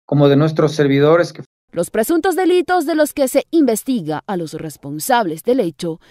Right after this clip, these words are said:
Speaker 2: es por tentativa de homicidio y daños a los bienes del Estado, según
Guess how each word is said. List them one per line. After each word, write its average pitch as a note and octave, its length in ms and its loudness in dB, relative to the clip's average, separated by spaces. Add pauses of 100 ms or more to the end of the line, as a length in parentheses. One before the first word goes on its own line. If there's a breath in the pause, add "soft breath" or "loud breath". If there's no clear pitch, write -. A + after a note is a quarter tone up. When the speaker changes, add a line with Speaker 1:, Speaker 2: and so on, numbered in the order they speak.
(160 loud breath)
Speaker 2:
es - 220 0
por F#4+ 240 -2
tentativa C#4+ 680 0
de A#3 140 2
homicidio A#3+ 680 0
y C4+ 140 -4
daños B3 560 -2
a A#3 80 -2
los G3 160 -4
bienes G3+ 380 -6
del F#3 140 -4
Estado, A3+ 440 -2
según F3 460 -8